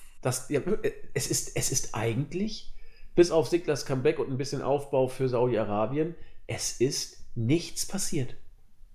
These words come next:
Es ist nichts passiert. Mal gucken, wie die Smackdown-Ratings sind. Ich bin gespannt. Letztes Jahr, äh, letzte Woche war Smackdown im schlechtesten Ergebnis aller Zeiten, was Live-Shows angeht. Mal gucken, ob man das wieder unterboten hat. Die Show ist dazu angetan.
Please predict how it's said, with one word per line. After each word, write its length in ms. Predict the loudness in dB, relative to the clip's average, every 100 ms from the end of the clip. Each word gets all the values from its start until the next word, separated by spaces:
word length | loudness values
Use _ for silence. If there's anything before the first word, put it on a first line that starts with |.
| -16 0
Es 140 | 4
ist 200 | 6 6
nichts 340 | 4 4 0 -2
passiert. 420 | 0 2 2 0 -4 -8 -10 -14 -14 -12 -14 -10 4
Mal 100 | 8
gucken, 220 | 8 6
wie 140 | -4
die 120 | -4
Smackdown-Ratings 800 | -6 -4 -2 0 0 0 -2 -8
sind. 140 | -8 -8
Ich 120 | -4
bin 120 | -4
gespannt. 440 | -4 -6 -10 -10 -10 -8 2
Letztes 460 | 2 0 -8 -4
Jahr, 300 | 0 2 4
äh, 40 | 2
letzte 220 | 2 2
Woche 120 | 2
war 100 | 0
Smackdown 360 | 0 0 2 0
im 100 | 0
schlechtesten 520 | 0 0 0 -2 0
Ergebnis 380 | 0 0 -2 0
aller 180 | 2 2
Zeiten, 320 | 2 2 2
was 160 | 0
Live-Shows 500 | 4 2 2 2 2
angeht. 440 | 2 0 2 0 0 -2 -4 -2
Mal 140 | 0 2
gucken, 220 | 4 4
ob 80 | 4
man 100 | 4
das 140 | 6
wieder 140 | 6 6
unterboten 540 | 6 4 4 4 4
hat. 200 | 2 0 -6 -8 -4
Die 100 | -2
Show 400 | 4 4 6 4 2 -2 -2 2
ist 220 | 2 4
dazu 560 | 2 2 2 2 2 -2 -8 -10 -10 -12 -12 -14 -16 _ 2
angetan. 540 | 10 10 10 0 -2